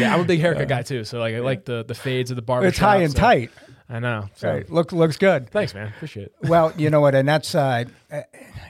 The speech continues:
Speaker 2: and we were chatting a little bit about this before the show. So it's about a six-month recovery physically from what happened to you, but the bigger issue is the mental aspect of it, right, Kevin?
Speaker 1: Yeah. I mean, I was able to play baseball my senior year.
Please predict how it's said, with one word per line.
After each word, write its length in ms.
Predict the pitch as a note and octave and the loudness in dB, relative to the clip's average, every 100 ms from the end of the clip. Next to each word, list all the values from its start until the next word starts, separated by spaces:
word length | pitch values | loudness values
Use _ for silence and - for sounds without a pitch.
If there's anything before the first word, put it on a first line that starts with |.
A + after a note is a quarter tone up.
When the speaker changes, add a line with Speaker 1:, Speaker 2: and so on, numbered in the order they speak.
| - | -6
Speaker 2:
and 120 | E3+ | 0
we 20 | |
were 80 | F#3+ | 2
chatting 300 | - F3+ G#3 | 2 0 0
a 40 | |
little 160 | D3+ D3 | -2 -2
bit 240 | C3+ C3 | -2 -4
about 300 | C#3+ C3+ B2 | -6 -2 0
this 160 | B2+ B2 | 0 -2
before 260 | C3+ A#2+ C3+ | -4 -4 -6
the 100 | B2+ | -6
show. 260 | - B3+ | -4 -6
So 140 | E3 D#3+ | -4 -8
it's 120 | C3+ | -6
about 220 | D#3 D3 | -2 -2
a 20 | |
six-month 720 | C3+ - B3+ - C4+ A#3 - B2+ | -2 -6 -8 -6 -6 -6 -6 -6
recovery 840 | C#3+ - E3+ C#3 A2+ E2+ E2 - - - _ | -6 -4 -4 -2 -2 -4 -8 -14 -20 -20 _
physically 640 | - C#4+ G3+ - E2+ B1+ - _ _ _ _ | -4 -2 -2 -4 -10 -12 -18 _ _ _ _
from 160 | C#3 C3 | -4 -2
what 160 | B2 | 0
happened 440 | B2+ E3+ G3+ G3+ C3 | -2 -4 -6 -8 -6
to 100 | A#2+ | -6
you, 140 | G#2+ | -6
but 180 | G#2 C3 | -6 -8
the 60 | |
bigger 320 | B2+ G3+ F4+ B3+ | -4 -4 -2 -4
issue 220 | C#3+ D#3 | -4 -6
is 100 | B2+ | -4
the 100 | C#3 | -2
mental 340 | C#3+ A3+ D4 F2+ | -2 -4 -6 -6
aspect 480 | D#2 - F2 F2+ | -6 -8 -10 -8
of 180 | E2+ D#2 | -10 -10
it, 160 | D#2 D2 - | -12 -16 -8
right, 160 | B2 | -8
Kevin? 400 | - G3 B3+ B3 - _ | -4 -6 -4 -8 -10 _
Speaker 1:
Yeah. 180 | E3 F3 A2+ - - - | -6 -6 -6 -16 -20 -18
I 40 | - | -4
mean, 100 | D3+ | -2
I 20 | |
was 100 | D#3 | 0
able 120 | F#3 | 0
to 80 | D#3 | 0
play 140 | D#3+ | -2
baseball 400 | B2+ C#3 C#3+ B2 | -2 -4 -2 -4
my 100 | A2+ | -4
senior 300 | A#2 C#3 B2 | -8 -10 -10
year. 360 | A2+ A#2 A2+ G#2+ | -8 -6 -6 -6